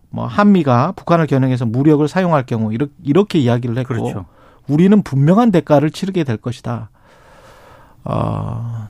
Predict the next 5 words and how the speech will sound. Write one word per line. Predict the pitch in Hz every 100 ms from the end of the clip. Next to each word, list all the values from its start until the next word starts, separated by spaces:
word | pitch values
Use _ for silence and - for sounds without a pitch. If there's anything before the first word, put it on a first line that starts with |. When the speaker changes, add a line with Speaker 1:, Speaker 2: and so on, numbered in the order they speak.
| -
Speaker 1:
정-, | 131 131 - -
계속 | 143 151 156 _ - - -
에스컬레이션이 | 131 123 175 151 143 127 139 131 120 _
되고 | - 127 147
있는 | 127 117 120 104